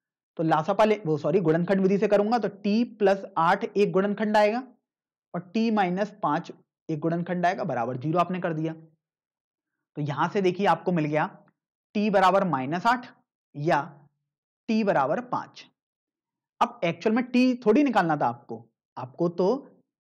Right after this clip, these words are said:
ए स्क्वायर निकालना था, तो देखो टी का मान क्या है, ए स्क्वायर, ए स्क्वायर बराबर माइनस आठ आया, या यहां से देखो ए स्क्वायर बराबर पांच आया।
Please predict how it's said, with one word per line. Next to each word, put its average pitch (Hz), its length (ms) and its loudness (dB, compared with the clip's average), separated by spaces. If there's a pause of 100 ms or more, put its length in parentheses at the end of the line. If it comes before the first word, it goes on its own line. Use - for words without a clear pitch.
(280)
ए 247 260 2
स्क्वायर 240 320 0
निकालना 226 360 0
था, 262 140 -10 (520)
तो 185 60 -2
देखो 180 200 2
टी 202 220 -2
का 220 120 2
मान 220 180 4
क्या 220 140 2
है, 240 100 0
ए 190 260 2
स्क्वायर, 131 420 -4 (280)
ए 196 180 4
स्क्वायर 208 240 2
बराबर 196 320 6
माइनस 160 360 -2
आठ 202 160 4
आया, 226 260 2 (200)
या 151 380 0 (460)
यहां 143 240 -4
से 190 120 -4
देखो 185 240 0
ए 175 200 2
स्क्वायर 180 240 0
बराबर 170 400 2
पांच 127 240 -4
आया। - 180 -16